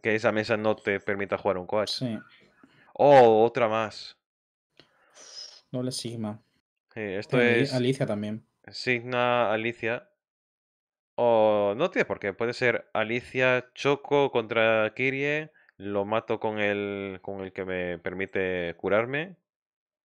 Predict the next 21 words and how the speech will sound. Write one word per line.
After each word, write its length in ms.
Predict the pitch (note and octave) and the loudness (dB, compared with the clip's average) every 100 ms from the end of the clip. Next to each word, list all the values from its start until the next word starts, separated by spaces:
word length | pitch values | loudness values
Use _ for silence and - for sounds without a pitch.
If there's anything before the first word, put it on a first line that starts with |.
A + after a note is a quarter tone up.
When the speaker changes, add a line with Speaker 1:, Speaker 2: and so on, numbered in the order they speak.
| _ _ _ _ _ _ _ _ _ _ _ _ | _ _ _ _ _ _ _ _ _ _ _ _
Speaker 1:
Vale, 220 | G2 D#2 | -10 -4
va 80 | E2 | -4
a 20 | |
hacerlo 220 | F2 D2+ | -4 -8
así. 240 | D2 F#2+ C3+ _ _ _ _ _ _ _ _ _ _ _ _ _ - | -10 -12 -14 _ _ _ _ _ _ _ _ _ _ _ _ _ -2
Speaker 2:
A 60 | |
Speaker 1:
Que 0 | |
Speaker 2:
ver, 100 | C3+ | 0
Speaker 1:
se 60 | - | 2
Speaker 2:
si 40 | B2+ | 6
Speaker 1:
puede 120 | B2 | 8
Speaker 2:
llega 60 | |
a 40 | D3 | 8
Speaker 1:
hacer 100 | C#3+ | 6
Speaker 2:
la, 60 | |
Speaker 1:
en 60 | - | 6
el 60 | C#3 | 6
Speaker 2:
a 20 | |
las 140 | C3+ | 4
Speaker 1:
otro. 60 | C#3 | 4
Speaker 2:
siete, 220 | D3 B2+ | 0 2